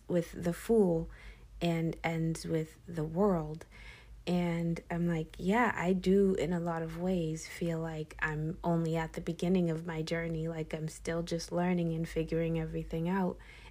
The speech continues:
And that's kind of the significance of the poem as well. It's called Wisdom. And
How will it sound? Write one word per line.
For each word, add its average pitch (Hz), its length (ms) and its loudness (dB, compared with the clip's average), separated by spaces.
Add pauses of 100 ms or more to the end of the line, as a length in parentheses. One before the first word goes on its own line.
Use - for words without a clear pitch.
And 185 120 8
that's 175 260 2
kind 226 360 2
of 190 220 2 (340)
the 180 260 0
significance 170 760 -2
of 160 140 -6
the 160 100 -4
poem 202 520 2
as 156 200 -6
well. 208 320 2
It's 156 160 -6
called 170 300 -6
Wisdom. 165 640 0 (720)
And 170 720 2